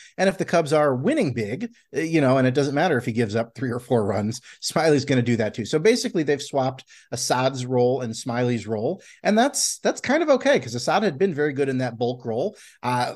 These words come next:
you don't have better options right now. I'm okay with them, at least on a, with, on a very short leash, seeing if Assad can replicate that coming out of the starting rotation again.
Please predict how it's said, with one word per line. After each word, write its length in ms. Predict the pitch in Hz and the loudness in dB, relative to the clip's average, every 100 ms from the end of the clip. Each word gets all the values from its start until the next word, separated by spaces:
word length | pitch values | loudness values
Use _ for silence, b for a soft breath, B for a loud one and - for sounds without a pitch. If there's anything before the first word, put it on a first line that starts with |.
| - | -6
you 160 | 139 | 0
don't 240 | 135 190 - | 2 2 2
have 280 | 170 175 120 | 0 2 2
better 240 | 185 147 | 2 2
options 460 | 165 202 117 104 101 | 0 -2 -8 -8 -6
right 220 | 104 98 | -6 -4
now. 260 | 104 135 B B B | -2 -2 B B B
I'm 160 | 127 131 | 0 2
okay 300 | 135 147 156 | 2 2 2
with 180 | 151 - | 2 2
them, 180 | 135 131 | 0 0
at 80 | |
least 300 | 127 127 131 | 2 0 0
on 160 | 120 120 | -2 0
a, 260 | 110 104 107 _ _ _ _ - 139 | 0 -2 -6 _ _ _ _ -10 -4
with, 160 | 127 | -2
on 140 | 127 113 | 0 -2
a 60 | |
very 380 | 104 139 185 135 | -2 -2 0 -2
short 320 | 127 123 110 | -2 -4 -4
leash, 340 | 104 101 127 B B - | -8 -10 -10 B B -4
seeing 300 | - 135 127 | 2 4 4
if 100 | 127 | 2
Assad 400 | 123 123 113 - | 2 2 0 -2
can 120 | 113 | 0
replicate 520 | 117 120 117 120 104 | 2 2 -2 -4 -2
that 220 | 113 104 | -2 -2
coming 220 | - 110 | -4 -2
out 100 | 107 | -2
of 60 | 98 | -6
the 60 | 104 | -6
starting 300 | 110 95 92 | -4 -4 -8
rotation 420 | 95 120 - 82 | -4 -4 -4 -12
again. 200 | 80 | -16